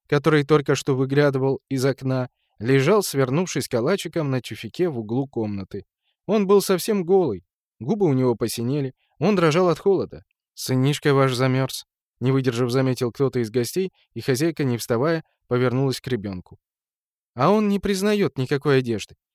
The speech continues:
Если на него надеть кимоно, он сразу же его снимает и ложится вот так, нагишом. Такая уж у него странная привычка. Может, это потому, что у него часто бывают судороги", с безразличным видом произнесла она, но тут мальчик заплакал и возразил:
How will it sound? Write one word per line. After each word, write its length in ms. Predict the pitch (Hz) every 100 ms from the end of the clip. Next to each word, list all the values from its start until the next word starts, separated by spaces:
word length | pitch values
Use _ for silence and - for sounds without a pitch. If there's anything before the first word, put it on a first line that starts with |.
| _ -
Если 320 | 123 180 190
на 120 | 180
него 240 | 175 175 175
надеть 360 | 170 170 165
кимоно, 400 | - 165 175 214 - _
он 160 | 139 147
сразу 320 | - 185 175
же 120 | 147
его 160 | 139 151
снимает 480 | - 139 170 170 139
и 40 |
ложится 420 | 127 123 160 -
вот 120 | 104 -
так, 160 | 110 107 _ _ _
нагишом. 500 | 151 160 156 - 95 - _ _ -
Такая 280 | 151 254
уж 120 | 240 -
у 40 |
него 220 | 202 190
странная 440 | 185 180 175 175 165
привычка. 520 | 156 127 139 - - _ _ _
Может, 240 | - 180 -
это 160 | 170
потому, 320 | 165 165 175 175
что 160 | -
у 40 | 165
него 240 | 160 165
часто 320 | - 170 -
бывают 340 | 160 156 160 151
судороги", 480 | 202 170 101 98 95 _ _
с 100 | 110
безразличным 680 | 113 123 131 117 120 - 113
видом 260 | 131 131 117
произнесла 560 | 110 107 107 - 113
она, 220 | 107 143 175 _ _ _ _
но 180 | 123 127
тут 220 | 135 226
мальчик 340 | 165 165 - 135
заплакал 520 | 120 - 139 143 151
и 120 | -
возразил: 540 | 135 127 123 107 101